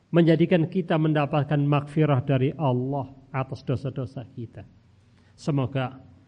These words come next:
Allah mudahkan kepada kita semua untuk bisa beramal dengan amalan soleh,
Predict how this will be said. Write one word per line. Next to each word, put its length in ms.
Allah 320
mudahkan 640
kepada 260
kita 300
semua 640
untuk 480
bisa 240
beramal 720
dengan 300
amalan 480
soleh, 640